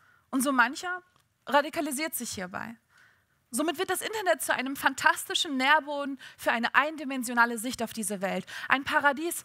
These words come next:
für Meinungsfanatiker, für Extremisten aller Couleur. Sind wir uns wirklich dieser Gefahr bewusst?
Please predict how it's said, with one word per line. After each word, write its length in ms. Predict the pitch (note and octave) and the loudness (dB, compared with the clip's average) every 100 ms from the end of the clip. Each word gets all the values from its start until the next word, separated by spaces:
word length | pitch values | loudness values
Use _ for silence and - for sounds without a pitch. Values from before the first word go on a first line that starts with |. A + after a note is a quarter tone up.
| - | -12
für 140 | - B3 | -4 6
Meinungsfanatiker, 1080 | A#3+ B3 A#3+ - B3 A3 G#3 A#3+ A3+ A3 - - | 6 6 -2 -6 0 2 2 0 -2 -2 -2 -8
für 140 | - | -4
Extremisten 640 | C4 - D4 C4 C#4+ - B3+ | -2 0 0 0 -2 -4 0
aller 240 | A#3+ A3+ | 2 0
Couleur. 480 | - G#3 F#3 F3 F#3+ _ _ _ _ _ _ _ _ _ - - - _ _ | -6 -10 -8 -10 -12 _ _ _ _ _ _ _ _ _ -20 -20 -20 _ _
Sind 240 | A#3+ E4+ F4 | -2 0 0
wir 80 | |
uns 120 | G4+ - | -2 0
wirklich 280 | G4+ B3 A#3+ | -2 -2 -8
dieser 260 | A#3+ B3+ | -2 0
Gefahr 380 | B3+ C#4+ D4+ G4 | 0 -2 0 0
bewusst? 480 | D4 F3 - - | -2 -10 -8 -10